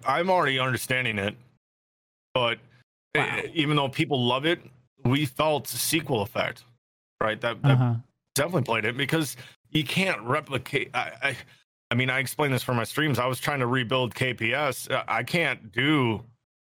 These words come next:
Speaker 1: what I built, like, even on Westby. You guys are seeing, like, some of my stuff with Westby right now, um, you know, coming out now too, because I, I really, I'm, I really love what I did with Westby. But I,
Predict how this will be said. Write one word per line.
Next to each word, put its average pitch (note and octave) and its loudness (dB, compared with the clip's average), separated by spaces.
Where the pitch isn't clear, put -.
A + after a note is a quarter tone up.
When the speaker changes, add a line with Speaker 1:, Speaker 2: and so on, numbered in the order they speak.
Speaker 1:
what C#3 2
I D#3 2
built, D3 -2
like, B2 -2
even B2 2
on A2+ 0
Westby. B2+ 0
You A#2+ 2
guys A#2+ 0
are A2+ 0
seeing, B2 0
like, A2 0
some C3 -2
of A#2+ 2
my A2+ 2
stuff A2 -4
with F#2 -4
Westby B2+ 0
right A#2+ 0
now, A#2+ 0
um, G#2+ 0
you A#2 0
know, G#2 0
coming A#2+ -2
out A2+ -2
now G#2+ 0
too, D3 0
because A#2 0
I, A#2+ 0
I B2 0
really, B2 0
I'm, A#2+ 0
I B2 0
really B2 2
love B2 2
what A2+ 0
I G#2 0
did G#2 0
with F#2+ -2
Westby. B2 0
But A2 -2
I, A2 -2